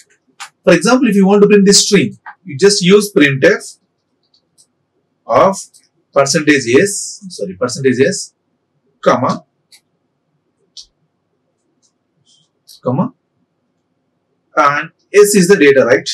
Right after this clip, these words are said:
See, if you run this code, I A R E is the output,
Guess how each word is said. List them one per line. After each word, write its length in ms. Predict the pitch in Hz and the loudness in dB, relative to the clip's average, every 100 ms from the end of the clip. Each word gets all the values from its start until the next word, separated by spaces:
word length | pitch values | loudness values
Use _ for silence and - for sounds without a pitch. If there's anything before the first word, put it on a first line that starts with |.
| - _ _ _ - _ _ _ _ _ _ _ _ _ | -14 _ _ _ -20 _ _ _ _ _ _ _ _ _
See, 340 | - - - - _ | -8 -6 -6 -10 _
if 60 | - | 0
you 100 | 156 | 2
run 160 | 202 | 2
this 220 | 220 214 - | -2 -6 0
code, 300 | 139 339 - _ _ _ _ _ _ _ _ 180 _ _ _ _ _ _ _ _ _ _ _ _ _ _ _ _ _ _ _ _ _ _ _ _ _ _ _ 240 _ _ 127 _ _ _ _ _ _ _ _ _ | 2 2 -2 _ _ _ _ _ _ _ _ _ _ _ _ _ _ _ _ _ _ _ _ _ _ _ _ _ _ _ _ _ _ _ _ _ _ _ _ _ _ _ _ _ _ _ _ _ _ _ _ _
I 80 | 156 | 0
A 220 | 175 180 | 2 4
R 100 | 160 | 2
E 100 | 160 | 0
is 100 | 156 139 | -2 0
the 60 | |
output, 360 | 123 104 107 | 0 -2 -12